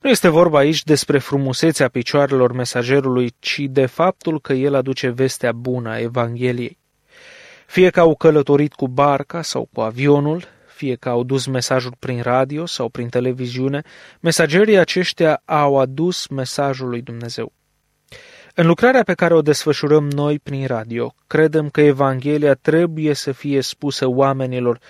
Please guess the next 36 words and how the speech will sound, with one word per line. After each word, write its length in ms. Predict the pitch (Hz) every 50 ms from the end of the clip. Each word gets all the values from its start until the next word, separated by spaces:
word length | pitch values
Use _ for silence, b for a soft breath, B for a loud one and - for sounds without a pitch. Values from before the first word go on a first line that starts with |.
| b b b b
începând 520 | - - 170 147 - 170 - 185 185 180
de 60 | 170 175
aici, 440 | 165 151 131 120 120 - - - -
din 180 | - 139 123
orașul 580 | 120 117 123 139 147 156 151 - - 170 180 185
și 160 | - - -
din 180 | 127 123 107 120
țara 380 | - - 156 151 160 165 165
noastră, 420 | 156 147 139 135 - - - 151 147 B B B B B B
și 140 | B - 185
de 100 | 156 175
aceea 320 | 170 - - 220 233 220
ne 140 | 196 180 185
străduim 640 | 165 - - 170 165 160 147 147 156 165 170 170 170
să 180 | - - 160
răspândim 600 | 147 143 135 - - - 139 131 131 147 160 160
cuvântul 440 | 143 - 131 117 127 135 131 - 127
lui 100 | 123 120
Dumnezeu 520 | 123 127 123 120 120 113 - 139 135 127 -
cât 160 | - - 220
de 120 | 185 180 151
bine 260 | 135 139 131 127 120
putem. 380 | - - 117 - 120 110 - _ _ _ _ _ _ _ _ B B B B B B B B B B B B
Dar 140 | - 139 139
vrem 220 | 131 147 156 156
să 100 | - 165
ajungem 420 | 147 127 143 151 151 139 151 147
și 160 | 139 - - 165
în 80 | 143
alte 260 | 139 123 117 107 -
colțuri 480 | 107 - - 131 139 131 - - 123 117
ale 160 | 113 110 120
lumii 360 | 120 120 135 143 139 131 120
prin 200 | - - 127 123
unde 240 | 123 131 131 123 131
radio. 380 | 127 143 143 139 127 131 -